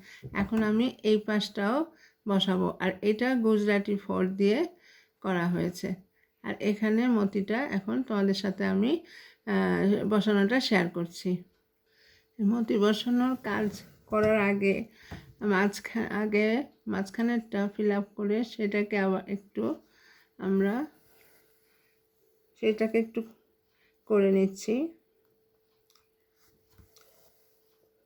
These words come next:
এখানে যে মাঝখানে তোমরা দেখতে পাচ্ছ যে আমি এটা সার্টেন স্টিচ দিয়ে ভরাট করেছি। এখন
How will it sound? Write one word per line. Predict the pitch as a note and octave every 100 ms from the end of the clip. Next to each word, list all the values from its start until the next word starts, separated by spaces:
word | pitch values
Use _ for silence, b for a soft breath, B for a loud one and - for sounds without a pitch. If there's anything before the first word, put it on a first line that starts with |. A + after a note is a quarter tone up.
| _ _ _ _ b b b b _
এখানে | - G3 A3+ A#3+ A#3+
যে | A3+
মাঝখানে | G#3+ G3+ G#3 - A3+ A3+
তোমরা | A3 G#3
দেখতে | G3+ G#3 G#3+
পাচ্ছ | G#3+ G#3+ -
যে | A3+ G3
আমি | G3
এটা | G3 G3+ G#3
সার্টেন | G3+ G3 G3 G#3
স্টিচ | G3+ G#3 G3+
দিয়ে | G3 G3+
ভরাট | F#3+ F#3+ F#3
করেছি। | G3 G3 G3 B3 C#4 B B B -
এখন | G3+ G#3 - C4 B3 C#4